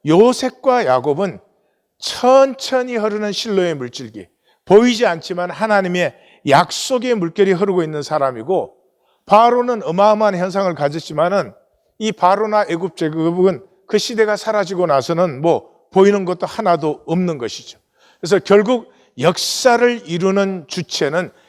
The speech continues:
약속을 담지한 사람들이고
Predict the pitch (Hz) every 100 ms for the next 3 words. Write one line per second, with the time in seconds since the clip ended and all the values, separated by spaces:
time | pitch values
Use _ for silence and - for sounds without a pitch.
0 | _ - 117 143 - - 247 233 247 247
1 | 240 - - 139 165 170 180 175 175 185
2 | - - 151 151 151 151 120 113 131 190
3 | 180 110 -